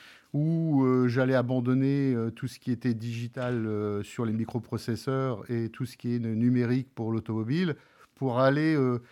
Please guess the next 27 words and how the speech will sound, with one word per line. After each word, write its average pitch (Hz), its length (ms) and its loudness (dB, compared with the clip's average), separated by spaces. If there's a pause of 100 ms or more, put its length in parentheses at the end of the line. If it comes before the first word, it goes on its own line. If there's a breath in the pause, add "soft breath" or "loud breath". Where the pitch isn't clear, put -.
(460 loud breath)
retrouver 151 600 2
des 139 120 2
valeurs 139 320 2
essentielles, 139 680 0
euh, 120 140 0
des 127 100 0
matériaux, 135 800 0
euh, 117 340 0
tels 120 300 -4
que 117 460 -2
le 127 160 4
bois, 165 580 0
des 127 300 -2
thermodurs, 131 680 -2
des 120 120 0
thermoplastiques, 120 880 -6
une 117 240 -2
mutation, 123 640 -2
aller 120 240 0
vers 113 220 -4
des, 107 240 -8 (320 loud breath)
des 113 100 0
thermoplastiques 123 720 -2
pour 113 120 -6
des 110 100 -4
questions, 117 540 -4
euh, 101 60 -6